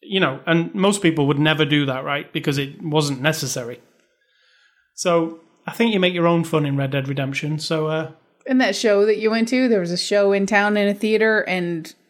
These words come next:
Speaker 2: you would never even, there's no reason to go in there. There's no mission. There's
Speaker 1: No.
Speaker 2: no payoff. You could just, they had signs outside, like, for a vaudeville show or whatever, and you went in and sat in a chair, and a guy did a thing, and a woman sang or whatever, and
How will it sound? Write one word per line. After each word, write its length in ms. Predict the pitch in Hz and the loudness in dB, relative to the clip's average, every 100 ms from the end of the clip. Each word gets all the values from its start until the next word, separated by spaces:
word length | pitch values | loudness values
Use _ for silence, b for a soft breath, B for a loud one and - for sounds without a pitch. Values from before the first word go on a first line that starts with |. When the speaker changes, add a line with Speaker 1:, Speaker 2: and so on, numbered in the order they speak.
| - | -8
Speaker 2:
you 140 | 190 | -2
would 80 | 190 | 0
never 240 | 190 190 190 | 2 2 2
even, 380 | 180 185 175 - | 0 -2 -4 -4
there's 200 | 202 220 | -2 2
no 100 | 208 | 0
reason 380 | 175 185 220 247 | 2 0 2 2
to 60 | 233 | 2
go 160 | 247 | 2
in 60 | 254 | 2
there. 180 | 262 262 | 2 2
There's 140 | 226 202 | 2 0
no 80 | |
mission. 480 | 180 214 226 240 233 | 0 0 2 2 4
There's 140 | 214 190 | 4 4
Speaker 1:
No. 60 | 180 | 4
Speaker 2:
no 120 | 175 | 2
payoff. 580 | - 240 233 233 233 - B B B B | 0 2 4 2 -2 -16 B B B B
You 140 | 208 | -6
could 160 | 190 196 | -2 0
just, 420 | 190 190 - _ | 0 0 -6 _
they 100 | 208 | 2
had 140 | 175 220 | 2 2
signs 300 | 226 214 214 | 2 2 2
outside, 460 | 190 - 208 202 | 0 2 2 4
like, 220 | 185 151 - - | 2 -2 -8 -14
for 140 | - 185 | 0 0
a 60 | |
vaudeville 440 | 170 185 180 202 196 | 2 2 2 2 0
show 320 | 196 202 196 | 2 2 4
or 100 | 190 | 4
whatever, 400 | 190 196 196 202 | 4 2 2 2
and 160 | 180 180 | 2 0
you 80 | |
went 160 | 180 185 | 0 2
in 220 | 185 220 | 2 -2
and 140 | - 185 | -4 -4
sat 300 | - 202 208 | 0 0 2
in 100 | 226 | 0
a 40 | |
chair, 460 | 233 226 185 190 196 b b b b | 2 2 4 2 -4 b b b b
and 340 | - 180 180 - | -2 0 -2 -4
a 60 | 180 | -2
guy 260 | 185 190 202 | 2 2 2
did 180 | 202 | 0
a 60 | 196 | 0
thing, 440 | 214 214 208 196 | -2 0 0 0
and 80 | 160 | -2
a 40 | 165 | -4
woman 320 | 190 220 214 | 0 0 0
sang 480 | 220 202 196 190 185 | 0 2 2 0 -2
or 80 | 180 | 0
whatever, 480 | 196 196 185 196 | 2 2 2 0
and 420 | 196 175 185 185 | 0 -2 -4 -4